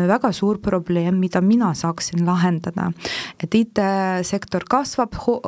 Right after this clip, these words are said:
kasvas hoogsalt ja, ja I T-värbajate nõudlus oli väga-väga suur, kuigi ükski kool või koolitusasutus ei ole värbajaid, äh, I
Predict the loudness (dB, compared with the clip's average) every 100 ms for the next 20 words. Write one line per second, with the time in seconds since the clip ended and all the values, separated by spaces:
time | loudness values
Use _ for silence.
0 | -2 0 -2 -2 -2 0 0 0 -2 -2
1 | -2 -8 -12 -10 -8 -8 -2 2 2 2
2 | 0 0 0 0 0 0 0 2 2 2
3 | 0 0 0 -2 -2 0 0 0 2 4
4 | 4 2 -2 -4 0 0 2 0 0 0
5 | 0 -2 0 0 0 -2 0 2 2 2
6 | 0 -2 -4 -2 0 -2 -2 -4 0 2
7 | 4 2 2 0 0 2 2 0 -2 0
8 | 0 0 -4 -4 -4 0 2 2 2 0
9 | -2 -2 0 0 -2 0 -2 -4 -16 -12
10 | -2 0 2 0 0 -2 -2 0